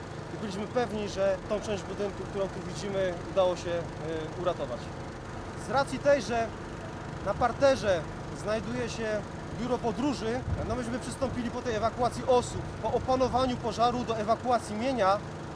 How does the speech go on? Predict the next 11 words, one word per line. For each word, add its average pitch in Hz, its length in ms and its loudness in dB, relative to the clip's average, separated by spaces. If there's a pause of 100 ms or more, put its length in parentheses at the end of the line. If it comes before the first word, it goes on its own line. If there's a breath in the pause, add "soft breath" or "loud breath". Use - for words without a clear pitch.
(280)
ponieważ, 208 420 0
no, 208 140 0
znajdowało 214 480 2
się 220 100 -6
tam 202 140 0
sprzęt 226 280 -2
elektroniczny, 202 680 -2
to - 120 -8
znaczy 185 240 -2
dwanaście 220 440 0
komputerów. 226 760 0